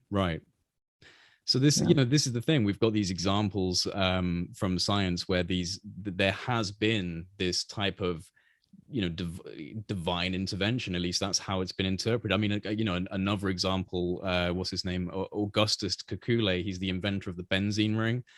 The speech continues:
Speaker 1: Um, you know, after struggling for, like, a really long time to find a way of visually representing the structure, he had a vivid dream of the, uh, of the, the Ouroboros serpent taking its tail into its mouth. And then he woke up from this dream and he, he jotted down the first benzene ring. So, you know,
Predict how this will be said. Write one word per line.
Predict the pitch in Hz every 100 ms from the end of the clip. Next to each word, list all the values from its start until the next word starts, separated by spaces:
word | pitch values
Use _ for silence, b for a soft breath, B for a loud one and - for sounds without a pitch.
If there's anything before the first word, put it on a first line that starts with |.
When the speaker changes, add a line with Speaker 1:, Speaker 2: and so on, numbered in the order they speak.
| - _ -
Speaker 1:
Um, | 98 95 92 92 90 -
you | 104
know, |
after | 95 -
struggling | 104 - 113 104 95 90
for, | 95
like, | 92
a |
really | 92 98 107 101
long | 95 95
time | 90 107 101 92
to | 95
find | 95 92
a | 92
way | 90
of | 92
visually | 90 98 90 90
representing | 90 95 - 98 92 92 90
the | 90
structure, | - 107 101 - 87 85 - _
he | 101
had | 98
a | 92
vivid | 87 113 101 95
dream | 104 110 110 98
of | 87
the, | 98 90 90
uh, | 87 90
of | 95
the, | 90
the | 78 -
Ouroboros | 101 101 87 98 95 -
serpent | - 104 107 - 92 90
taking | - 107 92 95
its | 90
tail | - 110 98
into | 92 90 90
its | 90
mouth. | 98 101 90 85 -
And |
then | 92
he | 98
woke | 95 101 107
up | 123 107
from | - 98
this | 92
dream | - 104 101
and | 90
he, | 92 90
he | 98 90
jotted | - 107 104 101
down | 85 98 95
the |
first | 90 98 92 -
benzene | 104 110 98 92 90
ring. | 90 92
So, | 107
you |
know, | 117